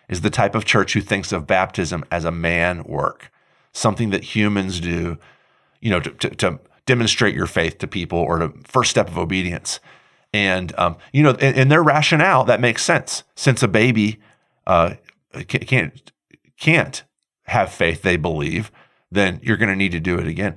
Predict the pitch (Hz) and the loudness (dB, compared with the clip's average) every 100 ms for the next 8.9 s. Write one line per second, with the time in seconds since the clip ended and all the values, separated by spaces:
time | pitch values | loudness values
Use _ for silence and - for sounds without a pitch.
0 | - - 127 110 - 110 135 117 113 107 | -12 0 2 2 0 -8 -2 0 0 2
1 | 113 123 - 110 90 90 85 82 - - | 2 2 2 2 0 -4 -4 -4 -4 -6
2 | - - - 107 110 98 95 - 98 87 | -6 -16 -14 -2 2 2 0 0 -2 0
3 | 85 90 80 - 92 80 - 101 101 104 | 0 0 -6 -4 -2 -2 -2 -2 0 0
4 | 85 - 113 104 90 - - - _ _ | 0 -2 -4 0 -2 -2 -14 -20 _ _
5 | _ - 127 98 98 113 - 90 95 113 | _ 0 2 2 4 2 2 0 2 2
6 | - 120 87 87 - 87 78 - 113 95 | 0 2 2 0 0 2 2 -2 -6 -2
7 | 82 76 64 - - - 98 85 82 85 | -2 -4 -14 -18 -14 -4 -2 0 0 -2
8 | 82 - 85 78 90 85 - - | -6 -6 -6 0 2 2 0 -12